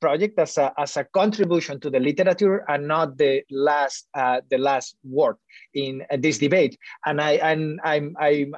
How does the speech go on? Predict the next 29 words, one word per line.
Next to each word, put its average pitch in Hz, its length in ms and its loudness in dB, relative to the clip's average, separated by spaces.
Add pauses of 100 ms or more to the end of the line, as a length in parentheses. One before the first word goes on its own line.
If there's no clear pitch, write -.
I'm 147 200 -4
open 170 380 0
to 151 120 -6
different 143 300 -2
interpretations, 135 800 -2
and 139 100 -2
I'm 147 80 -2
op-, 156 260 -2
and, 139 120 -6 (100)
and 135 100 -4
I'm 135 140 -4
happy 165 400 -2
if 123 60 -14 (160)
someone 143 560 0
actually 131 320 0
finds 127 500 -6 (320)
a 143 220 0
clear, 143 520 4
uh, 135 180 2 (100)
link 143 420 -2 (220)
or 139 180 0
clear 156 380 0
evidence 123 480 -2
that 123 260 -2
supports 127 560 -2
the, 120 140 2 (200)
uh, 113 320 -2
Hobson-Lenin 120 760 -2
hypothesis. - 440 -8